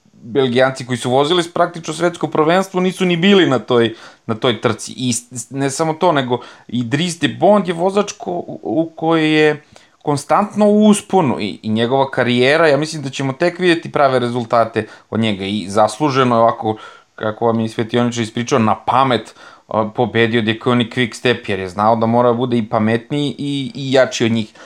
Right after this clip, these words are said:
A ne samo što, što pominjemo tu trku, što je to u Belgiji, nego zato što je to bila prava trka. Bilo je dvesta trideset šest kilometara. Znači, Dries de Bond će nositi majicu državnog, e, šampiona, barabar,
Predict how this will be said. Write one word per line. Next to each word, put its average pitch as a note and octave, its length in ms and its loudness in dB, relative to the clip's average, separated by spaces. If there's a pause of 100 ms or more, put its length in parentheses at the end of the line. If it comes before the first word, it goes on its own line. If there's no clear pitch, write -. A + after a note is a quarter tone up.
(180)
A A2 120 -4
ne C#3 300 2
samo E3+ 440 -2
što, C3+ 400 -2
što C3+ 580 0 (520)
pominjemo C3 440 -2
tu B2+ 160 -8
trku, C3+ 340 -6
što - 160 -6
je A2 60 -2 (520)
to B2+ 100 0
u G#2+ 140 0
Belgiji, A#2+ 340 0
nego G2+ 200 -2
zato A2 200 -6
što - 160 -10
je G2+ 100 -10
to A#2 240 0 (340)
bila G#2+ 240 0
prava G#2 400 0
trka. - 380 -10
Bilo F#2+ 240 -6
je F#2 60 -2
dvesta G2 540 -4
trideset A2 640 -6
šest G#2+ 480 -2
kilometara. G2+ 600 -4 (420)
Znači, G2 520 -6 (260)
Dries B2 320 -4
de A#2 80 -2
Bond C3+ 320 2
će A#2+ 140 0
nositi C3 640 0
majicu B2+ 440 0
državnog, A#2+ 600 0
e, G#2 180 0
šampiona, A#2+ 680 0
barabar, B2 560 4